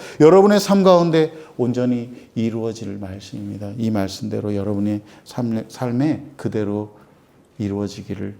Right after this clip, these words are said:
주님의 이름으로 축복합니다. 말씀을 맺습니다. 우리는 예수님의 제자로서 이 세상을 살고 있습니다. 탐심을 조심하십시오.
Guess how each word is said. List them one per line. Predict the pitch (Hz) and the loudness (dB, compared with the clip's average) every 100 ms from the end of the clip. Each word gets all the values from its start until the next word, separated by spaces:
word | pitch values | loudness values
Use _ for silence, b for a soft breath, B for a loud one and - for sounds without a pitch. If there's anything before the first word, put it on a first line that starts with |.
| _ | _
주님의 | - 104 101 98 | -10 -6 -6 -6
이름으로 | 101 101 | -8 -10
축복합니다. | 104 - - 127 107 98 92 98 - _ _ _ _ _ _ _ - | -12 -12 -8 -8 -8 -10 -14 -18 -20 _ _ _ _ _ _ _ -2
말씀을 | 107 - 117 | -2 0 0
맺습니다. | 110 98 117 107 107 131 196 B B | 0 -2 -2 -2 0 0 -2 B B
우리는 | 127 135 123 | 4 6 6
예수님의 | 123 143 131 127 | 4 2 2 2
제자로서 | 127 131 123 120 135 | 2 2 2 2 2
이 | 127 | 0
세상을 | 120 139 135 131 | 0 -2 0 0
살고 | 151 143 139 | 0 0 0
있습니다. | 123 127 113 110 104 B B B B B _ | -2 -4 -4 -4 -4 B B B B B _
탐심을 | - 165 139 147 131 | -2 -2 0 2 2
조심하십시오. | 123 110 123 113 104 - - 113 131 190 | 0 0 0 -2 -4 -10 -4 2 4 4